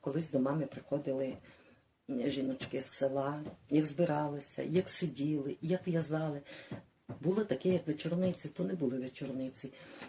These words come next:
То були просто такі посиденьки. Одна приходила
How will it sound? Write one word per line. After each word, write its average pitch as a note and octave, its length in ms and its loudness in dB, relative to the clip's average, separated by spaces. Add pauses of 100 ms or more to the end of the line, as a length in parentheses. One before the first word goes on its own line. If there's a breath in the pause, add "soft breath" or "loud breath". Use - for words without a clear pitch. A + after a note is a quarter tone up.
(140)
То B3+ 100 6
були G#3 180 4
просто G3+ 360 0
такі - 240 -2
посиденьки. C3 920 0 (160 loud breath)
Одна C#3+ 240 6
приходила D3+ 720 0